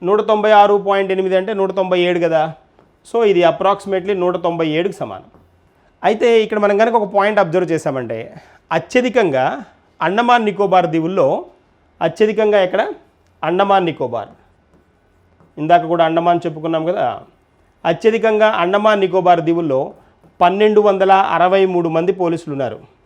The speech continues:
ప్రతి లక్ష జనాభాకి. పన్నెండు వందల అరవై మూడు మంది. So ఎక్కడ, దేనిలో అని అంటే అండమాన్ నికోబార్లో. ఇది కేంద్రపాలిత ప్రాంతాల్లో హైయెస్ట్.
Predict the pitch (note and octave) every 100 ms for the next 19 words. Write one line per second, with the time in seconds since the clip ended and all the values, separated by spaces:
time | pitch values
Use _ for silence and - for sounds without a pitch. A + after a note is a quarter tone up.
0 | _ D3 D3+ D#3 - E3 D#3 C3 G#2+ -
1 | _ _ _ _ - F3 G3 G3 F#3 F#3
2 | A#3 G4+ - _ _ - D#3+ F3 F3+ D#3
3 | C3+ A2 F#2+ _ _ _ _ - A#3 A#3
4 | F#3+ F#3+ A3+ A3 G#3+ A#3+ A3 _ _ _
5 | _ D3 F3 G#3 G#3+ G#3 G3 G3 G#3+ G#3+
6 | - _ _ - D#3+ G3+ G#3 F3+ D3+ C3+
7 | A2+ G#2 - - _ _ _ _ _ _
8 | G#3+ B3 A3+ C#4 E4 - _ _ _ _
9 | G3 A3+ B3+ A3+ A3 G3+ G3 F#3 F#3 F#3
10 | A3 E3 D3+ D#3+ -